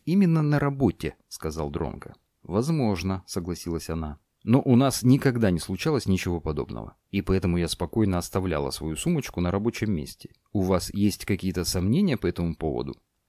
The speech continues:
«У вас двое соседей», напомнил Дронго, «и многоквартирный дом.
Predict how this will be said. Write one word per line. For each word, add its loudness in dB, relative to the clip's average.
«У 2
вас 0
двое 2
соседей», -2
напомнил -4
Дронго, -8
«и 2
многоквартирный 0
дом. -6